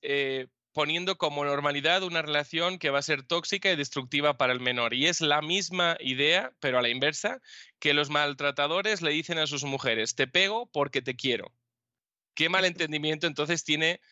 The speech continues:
Speaker 1: la sociedad sobre lo que es el amor, ¿no? Y ahí dejamos esa reflexión que es
Speaker 2: Ujú.
Speaker 1: muy interesante porque nos marca la tendencia por la que está yendo nuestro país.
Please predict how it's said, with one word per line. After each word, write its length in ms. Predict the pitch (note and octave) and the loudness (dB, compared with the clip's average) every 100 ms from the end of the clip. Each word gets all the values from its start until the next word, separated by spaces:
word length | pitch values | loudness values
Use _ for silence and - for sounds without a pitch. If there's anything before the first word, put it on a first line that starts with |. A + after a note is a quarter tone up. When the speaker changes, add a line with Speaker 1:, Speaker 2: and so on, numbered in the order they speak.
| _ - | _ 0
Speaker 1:
la 180 | C3 | 0
sociedad 540 | C3+ C#3 C#3 C3 C#3+ E3 | 2 -4 0 2 2 0
sobre 320 | - B2 B2 | -4 -6 -4
lo 160 | A#2+ A2+ | -6 -2
que 220 | B2 C3 | 0 0
es 180 | C3+ - | 0 -2
el 140 | B2 | 0
amor, 320 | A#2 A#2 G2+ - _ | 2 0 -4 -8 _
¿no? 180 | C#3+ F3 | -6 0
Y 80 | B2 | 2
ahí 140 | C3 | 2
dejamos 600 | C3 C3 C3 C#3 C#3+ - | 0 -2 -2 -2 -8 -8
esa 460 | - B2+ C3+ A#2+ A#2 | -4 -2 2 2 0
reflexión 680 | A#2 A#2+ B2 - C#3 D#3+ G3 - - _ | -2 -4 -4 0 0 0 -2 -20 -20 _
que 220 | - C3+ D3+ | 0 2 2
es 120 | D#3+ | -2
Speaker 2:
Ujú. 100 | A#2 | -4
Speaker 1:
muy 220 | C3+ C#3+ | 0 0
interesante 880 | D3 B2+ A#2+ A#2 D#3 E3+ F3+ F#3+ G3+ | 0 -2 -2 0 0 0 0 -2 -2
porque 680 | C3+ B2 A#2 A#2+ A2+ A2 - - - - _ - | -4 -8 -4 -2 0 -2 -4 -18 -20 -20 _ -6
nos 380 | C3 C3+ C3 B2+ | -2 2 2 2
marca 380 | D3 D#3+ F3+ F3+ | 2 2 2 2
la 180 | D#3 | 0
tendencia 880 | C3+ B2+ B2+ C3+ C#3 C#3+ E3 F3+ F#3+ _ _ _ | -2 -10 -6 -6 -6 -4 -2 -2 -4 _ _ _
por 160 | C#3 | 0
la 120 | C3 | 0
que 80 | B2+ | 0
está 240 | C3 C#3+ C#3 | -2 0 0
yendo 520 | C3+ C#3 C#3+ D3+ D3+ | -2 -2 0 0 0
nuestro 420 | B2 B2 - B2+ G#2+ | -2 -4 -2 -4 2
país. 480 | A2+ G#2 G#2+ - | 2 2 -2 -8